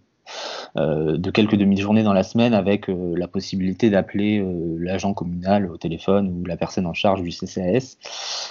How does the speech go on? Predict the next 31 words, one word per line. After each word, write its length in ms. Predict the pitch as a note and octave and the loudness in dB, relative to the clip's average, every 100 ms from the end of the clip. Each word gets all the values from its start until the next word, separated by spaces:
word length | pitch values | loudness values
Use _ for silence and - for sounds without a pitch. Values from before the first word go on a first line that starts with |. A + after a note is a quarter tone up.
| - - | -10 2
Euh, 720 | G#2+ F#2+ F#2 F#2 F2+ F2 F2 | 6 8 8 6 4 2 2
donc 200 | F2+ G#2 | 2 4
ça 120 | G2+ | 4
se 80 | - | 4
fait 100 | G#2+ | 2
à 60 | |
distance. 720 | F#2+ F#2+ G2 - C#3 D#3+ - - G#2+ | 2 -2 -8 0 2 2 0 -6 -2
Euh, 180 | G#2 | 0
les 220 | G2 G#2+ A2+ | 2 2 0
associations 640 | A2 A#2 A#2+ A2 - C3 | 0 0 2 2 0 -2
qui 100 | B2 | 0
intervenaient 560 | G#2 G#2+ G2+ G#2 A2 A2+ | -2 0 0 0 0 -2
sur 160 | - | -2
les 140 | F#2+ F#2+ | -4 -2
aires 80 | |
d'accueil, 360 | G2 G2 A#2 A2+ | -2 0 2 2
alors 200 | G2 F2+ - | 2 0 -2
il 80 | F#2 | -2
y 60 | |
a 80 | G2 | -2
celles 280 | - C3 A#2+ | 4 4 4
qui 160 | - | 0
interviennent 400 | A2 G#2+ G#2+ A2+ | -2 0 2 0
pour, 280 | A2 G#2 F#2+ | -2 -2 -2
euh, 280 | F#2+ F2+ E2+ | -2 -2 -4
la, 360 | F2+ F2 F2 F2+ - | -6 -4 -4 -4 -2
les 140 | G2 | -2
questions 300 | G#2+ - A2 | -4 -2 0
d'aide 220 | G#2 A2 | 4 4
alimentaire 420 | G#2 F#2+ G2 A2 | 4 0 0 0
d'urgence. 520 | G2 G2+ G2+ G2+ G2+ | 0 -2 -4 -4 -6